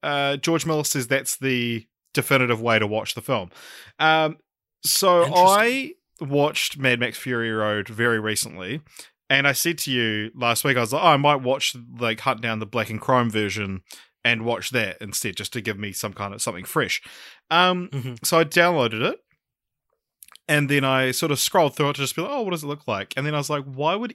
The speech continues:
Speaker 1: anyone watch the film like this?" And I just watched the normal version. Um, <laughs>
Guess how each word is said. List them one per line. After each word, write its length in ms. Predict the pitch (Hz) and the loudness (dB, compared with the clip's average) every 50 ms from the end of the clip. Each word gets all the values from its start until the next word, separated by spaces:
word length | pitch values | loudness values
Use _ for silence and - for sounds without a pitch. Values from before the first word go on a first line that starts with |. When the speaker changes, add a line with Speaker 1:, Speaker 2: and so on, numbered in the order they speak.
| _ _ - | _ _ -6
Speaker 1:
anyone 460 | 131 135 139 147 143 135 135 127 120 | -4 -2 -2 0 0 0 0 -2 -2
watch 340 | 113 113 117 - - - - | -2 -4 -4 -4 -6 -8 -8
the 100 | 117 104 | -8 -8
film 320 | - - 117 110 107 104 | -6 -6 -6 -4 -4 -6
like 260 | 98 98 98 92 - | -6 -8 -8 -10 -12
this?" 260 | - 95 92 90 - 117 | -12 -12 -12 -10 -10 -8
And 100 | 107 104 | -8 -8
I 60 | 104 | -8
just 160 | 101 95 - | -8 -10 -10
watched 180 | 101 - - - | -12 -12 -10 -10
the 60 | 104 | -10
normal 220 | 101 101 98 98 90 | -8 -8 -8 -10 -10
version. 360 | 98 87 82 - - 85 107 - - - - - - - _ _ | -12 -12 -12 -12 -14 -16 -18 -20 -20 -20 -20 -20 -20 -20 _ _
Um, 320 | 151 147 151 151 147 143 - - - - - 370 - - - - - - | 2 4 4 4 4 4 4 2 2 2 -2 -2 0 0 -2 0 2 2
<laughs> 320 | 190 156 147 - 190 | 2 4 4 2 2